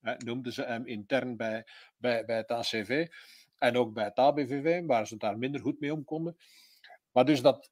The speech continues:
interview, en dat is later opgenomen geweest in het boek van Hugo, heeft ze dat, dat beeld bepaald. En op zeker ogenblik bestond er zelfs de indruk dat die devaluatie daar beslist was. Want erin-, eh, sommigen zullen het zich herinneren,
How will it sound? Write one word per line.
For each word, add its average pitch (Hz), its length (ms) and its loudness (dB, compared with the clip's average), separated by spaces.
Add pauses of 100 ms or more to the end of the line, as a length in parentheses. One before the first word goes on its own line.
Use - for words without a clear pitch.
interview, 196 600 -2 (720)
en 120 120 -4
dat 104 140 -2
is 110 120 -6
later 127 260 8
opgenomen 127 400 -2
geweest 110 260 -2
in 113 120 -4
het 101 100 -6
boek 160 160 -4
van 110 200 0
Hugo, 135 440 0 (580)
heeft 185 240 -2
ze 185 140 0
dat, 123 320 0
dat 104 240 -4
beeld 170 320 2
bepaald. 123 840 6 (500)
En 113 120 -4
op 104 80 -4
zeker 160 260 2
ogenblik 190 300 2
bestond 196 340 0
er 196 100 -6
zelfs - 420 0 (480)
de - 120 -6
indruk 131 600 0 (160)
dat 131 180 0
die 123 100 2
devaluatie 117 600 4
daar 127 180 4
beslist 117 340 -4
was. - 320 -8 (100)
Want 110 440 -4
erin-, 120 420 -6
eh, 104 260 -6
sommigen 120 360 -2
zullen 113 160 -2
het 101 80 -8
zich 104 140 -6
herinneren, 156 400 -4